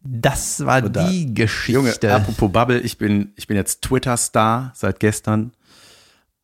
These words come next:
Speaker 2: I,
Speaker 1: Ja?
Speaker 2: I went viral on Twitter. <laughs> Ich sag mal so, wenn ich einen Tweet raushaue, das ist, passiert nicht allzu oft.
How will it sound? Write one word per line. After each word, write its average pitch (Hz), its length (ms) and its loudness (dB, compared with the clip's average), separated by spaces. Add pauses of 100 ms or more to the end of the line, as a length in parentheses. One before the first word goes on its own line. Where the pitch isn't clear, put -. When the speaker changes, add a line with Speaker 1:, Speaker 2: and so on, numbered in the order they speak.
(240)
Speaker 2:
I, 92 160 2
Speaker 1:
Ja? 156 240 2 (100)
Speaker 2:
I 92 200 2
went 92 320 0 (200)
viral 127 480 4
on 110 200 2
Twitter. 131 540 0
<laughs> - 400 -10
Ich - 60 -10
sag 123 120 2
mal 110 100 4
so, 101 120 2
wenn 95 100 0
ich 120 140 -2
einen 117 100 2
Tweet - 320 -2
raushaue, 92 500 0
das 98 160 -4
ist, 104 160 -6
passiert 123 280 -4
nicht 104 120 -4
allzu 123 300 -2
oft. 160 220 -6